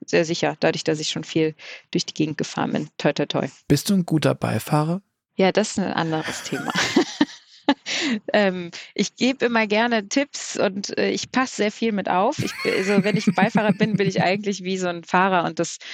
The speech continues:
Speaker 1: ja, das, ähm, ist dann bei manchen kommt das dann nicht so gut an.
Speaker 2: Okay. Ähm, Datenschutz und A G Bs. Bist du mehr der Typ Aluhut oder Accept All?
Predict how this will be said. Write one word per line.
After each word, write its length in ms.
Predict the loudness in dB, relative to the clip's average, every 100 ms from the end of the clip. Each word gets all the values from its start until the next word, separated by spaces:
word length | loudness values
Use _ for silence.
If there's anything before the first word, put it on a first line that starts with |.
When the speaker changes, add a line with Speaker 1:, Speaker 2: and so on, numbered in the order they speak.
| -14 -14 0
Speaker 1:
ja, 160 | 2 4
das, 320 | 2 -2 -6
ähm, 360 | -4 -4 -6 -8 -10 -8
ist 180 | -2
dann 140 | -2 0
bei 80 | -2
manchen 320 | -2 -4 -4
kommt 180 | 0 0
das 80 |
dann 140 | -2 -6
nicht 120 | -4
so 80 | -4
gut 200 | -4 -4
an. 100 | -6 -6 -6 -12 _ 0
Speaker 2:
Okay. 320 | 4 4 0 -6 -10 0
Ähm, 260 | 2 2 2 0
Datenschutz 440 | 2 4 2 0 0
und 60 |
A 80 | 0
G 80 | 2
Bs. 240 | 2 0
Bist 200 | -2 -2
du 40 | 2
mehr 100 | 2
der 80 | 2
Typ 200 | 0 2
Aluhut 420 | 2 4 4 2 0
oder 140 | 0
Accept 380 | 0 -2 -2 -2
All? 200 | -2